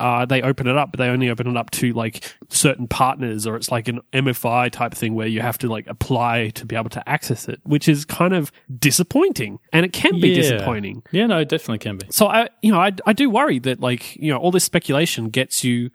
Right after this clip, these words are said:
Speaker 1: kind of anticipating something that you, that Apple could never kind of expect to
Speaker 2: <laughs>
Speaker 1: bring out.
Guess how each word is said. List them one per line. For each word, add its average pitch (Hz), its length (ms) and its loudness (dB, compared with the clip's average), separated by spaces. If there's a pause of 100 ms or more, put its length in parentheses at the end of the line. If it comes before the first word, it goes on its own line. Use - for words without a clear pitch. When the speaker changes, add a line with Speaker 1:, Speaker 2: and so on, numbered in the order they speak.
(160)
Speaker 1:
kind 233 400 2
of 220 380 -2
anticipating 175 880 2
something 165 460 2
that - 180 0
you, 139 240 2 (400)
that 170 160 6
Apple 208 260 2
could 180 240 2
never 151 360 4
kind 139 260 2
of 120 340 -4 (340)
expect - 500 2
to 160 140 6
Speaker 2:
<laughs> 135 280 -2
Speaker 1:
bring 147 240 4
out. 214 360 0